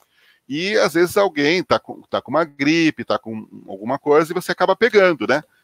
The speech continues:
Então, é uma fragilidade que você tem. Agora, você, de repente, não vai ter outras coisas que,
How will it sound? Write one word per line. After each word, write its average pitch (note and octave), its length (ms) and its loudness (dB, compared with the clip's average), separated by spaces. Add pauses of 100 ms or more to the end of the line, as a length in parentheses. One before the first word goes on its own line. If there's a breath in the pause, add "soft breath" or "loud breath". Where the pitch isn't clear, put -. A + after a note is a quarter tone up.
(120)
Então, A#2 320 -2
é A#2 40 2
uma A#2+ 140 2
fragilidade D3 880 2
que - 80 -20
você E3 180 -12
tem. B2+ 300 -2 (380 soft breath)
Agora, C3 400 4
você, A#2 240 -6
de D3+ 80 -2
repente, E3 320 -6
não G#3 120 -6
vai D4+ 140 -2
ter F3 160 0
outras D#3 320 -2
coisas C3+ 400 0
que, A#2+ 260 -10